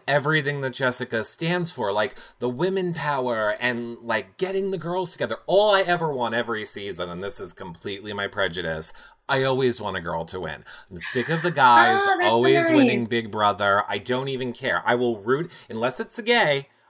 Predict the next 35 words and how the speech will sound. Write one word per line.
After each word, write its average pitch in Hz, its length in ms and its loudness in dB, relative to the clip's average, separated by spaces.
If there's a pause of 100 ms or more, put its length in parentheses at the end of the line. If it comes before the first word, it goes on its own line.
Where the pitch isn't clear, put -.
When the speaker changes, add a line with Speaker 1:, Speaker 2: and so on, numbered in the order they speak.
(120)
Speaker 1:
I 135 120 8
will 127 220 4
root 127 240 2
against 123 400 0
the 127 80 -2
guys 110 360 2
every 98 220 -2
single 85 300 -8
time. 123 400 2 (220)
Like, 156 140 -2
I 165 80 2
want 180 460 2
the 190 100 2
women 202 200 0
because 139 360 -6
I 139 120 0
think 151 460 -4
the 170 80 -4
women 135 440 -6
get 113 400 -2
an 107 160 -8 (140)
un-, 110 420 -4 (540)
they 131 140 -2
have 135 260 -2
a 135 40 -4
lot 123 220 0
of 107 100 -6
unfair 104 420 -4
advantages, 85 960 -6 (100)
eh, 90 380 -10
or 110 240 -2
things 110 300 -4
against 98 480 -4
them 90 320 -4
in 92 320 -8